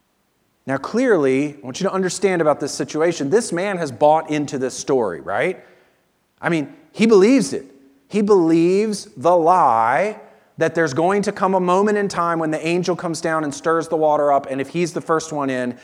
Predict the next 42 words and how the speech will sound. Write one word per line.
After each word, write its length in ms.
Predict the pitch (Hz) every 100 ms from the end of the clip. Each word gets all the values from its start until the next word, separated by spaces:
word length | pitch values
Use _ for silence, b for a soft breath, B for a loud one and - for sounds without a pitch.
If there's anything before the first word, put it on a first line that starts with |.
| B
then 100 | 139
he's 320 | 135 147 139 139
going 540 | - - 131 131 127 - -
to 100 | 131
be 360 | 120 113 113 B _
healed. 400 | 160 143 98 -
He 140 | - 147
has 160 | 147
bought 480 | 107 135 147 170 -
into 760 | 151 165 165 151 _ - 139 120
this. 560 | 92 95 - - - - _ _ _ _ _ _ _ -
And 80 | 156
it's 120 | 160
important 340 | 160 - 247
that 100 | 202
you 120 | 190
understand 560 | 175 160 - 180 190 190
that 80 | 156
he's 160 | 156
bought 340 | 120 147 147 143
into 440 | 196 233 185 156
this 480 | 117 120 123 190 - B B
because 340 | 170 175 147
Jesus 600 | 120 - 233 254 175 151 -
is 220 | 170 131
most 480 | 147 170 208 208 156
likely 540 | 156 175 175 175 165
asking 640 | 143 151 156 - 165 151
this 260 | 123 147 135
question 520 | - 175 147 - 143
in 180 | 139 123
verse 240 | 113 107
six 680 | - - 254 135 - - - b b b b b b _
to 100 | 147
try 380 | 139 - 151 180
to 80 | 185
get 260 | 170 170
the 60 | 170
man 340 | 151 143 143
to 120 | 139 135
think 340 | - 143 139
through 760 | - 175 185 165 127 123 139